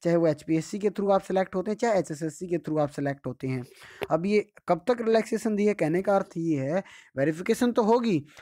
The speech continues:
लेकिन पहले आपकी ज्वाइनिंग करा दी जाएगी, तुरंत, अ, समय रहते ही आपकी ज्वाइनिंग करा दी जाती थी। पहले क्या होता था, वेरिफिकेशन होती थी, बाद में ज्वाइनिंग, इस प्रोसेस में छः महीने का टाइम लग जाता था।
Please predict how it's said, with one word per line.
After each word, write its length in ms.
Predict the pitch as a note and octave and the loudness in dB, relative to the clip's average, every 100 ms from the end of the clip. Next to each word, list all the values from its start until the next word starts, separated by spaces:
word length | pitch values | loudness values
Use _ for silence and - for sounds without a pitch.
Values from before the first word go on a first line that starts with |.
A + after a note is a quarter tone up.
| - | 0
लेकिन 340 | E3+ G#3 B3 | 2 2 2
पहले 280 | A#3 G#3 A3 | 2 2 4
आपकी 300 | G#3 G#3 G#3 | 2 2 -4
ज्वाइनिंग 400 | D#3 E3+ G#3 B3+ | 2 4 6 4
करा 220 | G#3+ F3 | 4 4
दी 120 | D#3 | 4
जाएगी, 260 | D#3 E3+ F#3+ | 4 2 2
तुरंत, 480 | - E3+ F3+ F#3+ G#3+ | -2 2 2 2 2
अ, 140 | G#3+ G#3 - - - D#3+ E3+ D3 | 0 0 -18 -20 -4 2 2 0
समय 500 | - F3 E3 F3 F#3 | -2 2 4 4 4
रहते 340 | E3+ D#3+ G3+ | 4 2 0
ही 240 | G3 G#3 | 2 2
आपकी 320 | G3 D#3+ - F3 | 2 0 0 -2
ज्वाइनिंग 320 | E3 E3 E3+ | 0 0 0
करा 180 | D#3 D3 | 0 -2
दी 100 | C#3+ | 0
जाती 340 | D#3 D#3 - | -2 -2 -4
थी। 60 | F#3+ | -4
पहले 300 | F3+ D#3+ F3 | 0 2 2
क्या 140 | F3+ | 0
होता 180 | E3 E3+ | 0 0
था, 80 | F3+ | 0
वेरिफिकेशन 640 | D#3+ D3+ D3+ D#3 E3+ F3+ | 0 0 -2 -4 -6 -2
होती 200 | F3+ D#3+ | -4 -4
थी, 120 | F3 F3+ | -6 -2
बाद 260 | D3+ C#3+ | -2 -2
में 140 | E3+ D#3+ | -4 -2
ज्वाइनिंग, 340 | D#3 D#3 F3 | 0 0 -2
इस 80 | F3+ | -6
प्रोसेस 380 | - D3 C#3+ E3 | -6 -8 -6 -8
में 120 | F3 | -8
छः 160 | - | -4
महीने 320 | D#3+ D#3+ D#3 D#3+ | -2 -2 -2 -2
का 80 | |
टाइम 280 | E3 D3+ D3 | -2 -2 -2
लग 140 | D3 C3+ | -4 -4
जाता 300 | B2+ B2 | -6 -8
था। 120 | B2 | -10